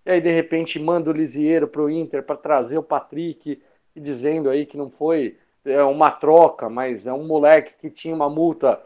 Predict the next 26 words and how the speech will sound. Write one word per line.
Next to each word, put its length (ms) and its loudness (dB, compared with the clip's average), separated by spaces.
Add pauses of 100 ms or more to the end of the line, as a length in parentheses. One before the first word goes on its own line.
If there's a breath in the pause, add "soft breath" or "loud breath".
(400 soft breath)
de 400 -2
cinquenta 720 -2
milhões 440 -2
de 120 -4
euros 360 0
e 60 -8
de 100 0
repente 400 -6
vai 220 2 (540)
com 80 -18
uma 180 -2
multa 360 -4
aí 100 -2
de 140 -16
três 340 -2
milhões 360 -4
de 100 -8
euros 260 -2
por 120 -10
cinquenta 440 -8
por 160 -8
cento, 540 -8 (520)
é, 800 4 (320)
é, 760 2
é 40 2
complicado. 800 0